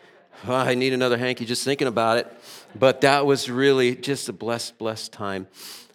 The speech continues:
Um, but at the wedding, there was a pastor of a small church in San Jose who is linked to this church.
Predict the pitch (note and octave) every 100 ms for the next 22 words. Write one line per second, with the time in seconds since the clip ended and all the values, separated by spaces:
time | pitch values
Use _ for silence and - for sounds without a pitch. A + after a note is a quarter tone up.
0 | _ - A2 G#2+ G2 G#2+ _ _ _ _
1 | _ _ _ _ _ _ _ _ _ _
2 | _ _ - - _ _ D3 C3+ C#3+ F3+
3 | F#3+ D#3+ C#3+ C3+ C3 B2+ B2+ B2+ A#2+ A#2+
4 | - C3 C#3 - A#2 A2+ - A2+ A2+ A2+
5 | - G#2+ A2 G#2 G2+ - G#2 G#2 F#2+ G2
6 | G2+ G2+ G2+ G#2 A2 A2 G#2+ G2+ - -
7 | - - - B2 G2 A#2 A#2 C#3+ E3 -
8 | - B2+ A#2 G#2 G2 - - G#2+ F#2+ F#2+
9 | - -